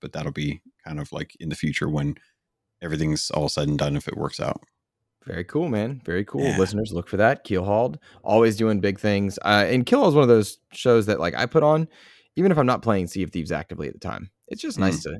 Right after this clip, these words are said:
Speaker 2: it's, it's just, Sea
Speaker 1: Thank
Speaker 2: of
Speaker 1: you.
Speaker 2: Thieves is one of those games that you can just hear, you know, you can just listen to, watch.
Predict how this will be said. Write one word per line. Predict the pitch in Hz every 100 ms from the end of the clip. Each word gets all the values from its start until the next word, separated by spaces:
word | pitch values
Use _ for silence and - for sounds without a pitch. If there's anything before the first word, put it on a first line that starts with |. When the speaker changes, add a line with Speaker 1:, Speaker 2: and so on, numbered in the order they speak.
| -
Speaker 2:
it's, | 143 -
it's | 120 113
just, | 139 - - _ _ _ _ _
Sea | -
Speaker 1:
Thank | 165
Speaker 2:
of | 143
Speaker 1:
you. |
Speaker 2:
Thieves | 147 123
is |
one | 120
of | 113
those | 98 95
games | 101 101 95
that | 92
you | 87
can | 78
just | 80 - - _
hear, | - - - _ _
you | -
know, | 87
you | 90
can | 92
just | 90 87
listen | 95 95
to, | - 92 82
watch. | 85 85 82 -